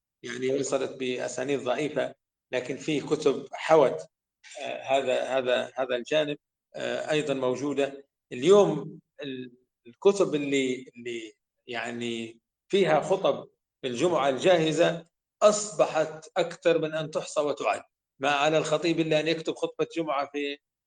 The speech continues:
الشبكة العنكبوتية إلا ويت-، بدل الخطبة عشرات وبدل العنوان عشرات.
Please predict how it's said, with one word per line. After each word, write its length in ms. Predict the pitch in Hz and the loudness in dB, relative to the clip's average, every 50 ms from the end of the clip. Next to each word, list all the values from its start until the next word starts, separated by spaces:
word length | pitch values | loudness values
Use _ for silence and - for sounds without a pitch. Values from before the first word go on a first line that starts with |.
| _ - | _ -8
الشبكة 380 | - - 160 160 160 - 151 | -2 -2 0 0 2 0 0
العنكبوتية 720 | 139 127 135 139 - 147 139 147 147 147 165 165 156 156 | 0 0 -2 -2 -2 -2 -2 -2 -2 -2 -2 -2 0 -2
إلا 160 | 160 160 160 | 0 0 0
ويت-، 320 | 156 156 160 160 156 160 160 | 2 2 0 0 -2 -4 0
بدل 540 | 139 156 151 151 147 139 143 143 147 147 147 | 0 2 2 2 0 0 -2 -4 -6 -8 -8
الخطبة 380 | 139 - 160 - 151 143 143 | -8 -8 -8 -6 -2 -2 0
عشرات 520 | 127 139 135 - 139 147 170 175 160 - 143 | 0 0 -2 -4 -2 0 0 0 0 0 -2
وبدل 260 | 139 151 156 147 143 | -2 0 0 0 -2
العنوان 360 | 139 139 127 - - 156 151 | -4 -6 -10 -8 -8 -8 -6
عشرات. 380 | 127 120 - - - 117 - _ | -6 -8 -10 -10 -12 -14 -16 _